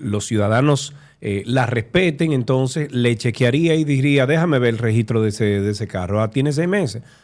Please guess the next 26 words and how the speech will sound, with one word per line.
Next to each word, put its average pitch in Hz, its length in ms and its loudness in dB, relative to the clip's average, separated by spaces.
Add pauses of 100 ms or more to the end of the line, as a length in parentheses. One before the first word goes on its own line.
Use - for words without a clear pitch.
(180)
Bueno, 95 260 -2
pues 101 120 -4
usted 104 160 -2
tiene 117 160 0
una 127 140 0
multa 127 460 0
y 113 200 -6
se 107 120 -6
saca 117 300 -2
de 117 60 0
circulación 120 640 -2
el 113 80 -2
vehículo". 117 400 -2
Digo, 110 320 0
lo 101 160 -2
que 104 100 -2
diga 120 220 2
la 110 80 2
ley, 110 260 0 (300)
pero 110 340 0 (140)
tres 143 240 0
meses 175 500 -2
es 139 340 -4
lo 117 240 0
que 104 460 -2
permiten 107 640 -4